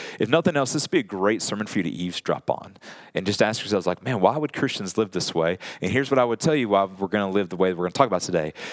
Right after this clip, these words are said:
is because we see that God loved the world so much that he gave his son Jesus so that we would not be punished for our sins, but he was punished in our place.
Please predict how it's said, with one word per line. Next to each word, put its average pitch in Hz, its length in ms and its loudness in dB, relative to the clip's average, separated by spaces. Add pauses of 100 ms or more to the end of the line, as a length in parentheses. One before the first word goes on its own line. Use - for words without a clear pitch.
(160)
is - 120 0
because 117 320 2
we 160 320 0
see 160 300 2
that 107 200 0
God 131 300 4
loved 123 140 0
the 123 60 -6
world 113 180 0
so 135 120 -2
much 117 140 0
that 131 100 4
he 147 140 0
gave 147 340 2
his 156 140 0
son 147 240 0
Jesus 120 400 0
so - 240 -2
that 98 120 2
we 135 200 2
would 156 120 2
not 139 120 4
be 120 80 -6
punished 151 340 0
for 120 140 4
our 104 60 0
sins, 107 260 -2
but 104 120 -2
he 156 140 2
was 147 140 2
punished 143 360 0
in 131 60 0
our 110 80 4
place. 135 500 2